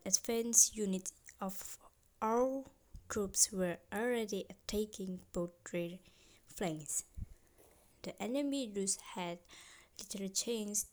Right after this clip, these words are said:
to retreat, and many were captured. The entire ac-, action was accomplished exactly according to plan, and capture, and Captain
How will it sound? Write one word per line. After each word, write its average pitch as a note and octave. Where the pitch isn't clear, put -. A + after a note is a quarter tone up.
to F#3+
retreat, G3
and F3+
many A#3
were G3
captured. F#3+
The -
entire A3+
ac-, F#3+
action F#3+
was F3+
accomplished G#3+
exactly G3+
according G3
to -
plan, E3
and F3
capture, G#3
and F3+
Captain G#3+